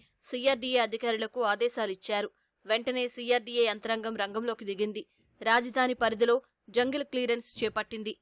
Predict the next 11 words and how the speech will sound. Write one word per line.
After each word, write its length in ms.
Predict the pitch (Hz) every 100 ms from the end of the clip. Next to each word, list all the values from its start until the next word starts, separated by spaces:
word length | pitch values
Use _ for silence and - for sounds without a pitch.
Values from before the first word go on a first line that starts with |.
| _ _ 233
ఇప్పుడు 260 | 240 240
రాజధాని 500 | 220 214 240 254 262
ప్రాంతంలో 520 | 254 247 240 247 233
ఎక్కడ 340 | 233 208 - 233
చూసినా 500 | 220 214 247 226 240 _ _
జేసీబీలతో 800 | 202 214 262 294 247 254 240 247
జరుగుతున్న 420 | 233 220 226 226 220
పనులే 360 | 208 208 226
కనిపిస్తూ 500 | 233 220 240 220 220
ఉండడం 320 | 208 202 220
విశేషం. 420 | 208 - 208 -